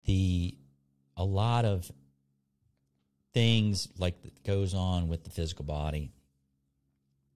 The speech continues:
ailments, you know, different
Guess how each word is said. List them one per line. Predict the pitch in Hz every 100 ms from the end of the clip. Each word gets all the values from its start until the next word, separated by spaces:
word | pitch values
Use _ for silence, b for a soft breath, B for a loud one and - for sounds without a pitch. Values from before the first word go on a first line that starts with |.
| _ - B B B _
ailments, | 90 95 98 90 87 82 - - _ _ _ _ _ _ _ _ _ _ _ _
you | 90
know, | 78
different | 76 107 104 -